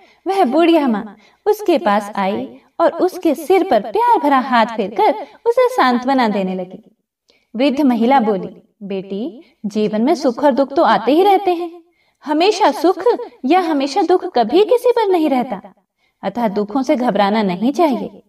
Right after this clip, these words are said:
शीला बोली, "मां जी,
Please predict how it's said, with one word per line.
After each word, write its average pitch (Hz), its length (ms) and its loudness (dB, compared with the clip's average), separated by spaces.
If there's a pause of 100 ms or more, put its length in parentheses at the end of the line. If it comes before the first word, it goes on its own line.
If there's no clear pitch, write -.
(500)
शीला 294 380 2
बोली, 185 600 -6 (160)
"मां 214 260 -2
जी, 220 460 -10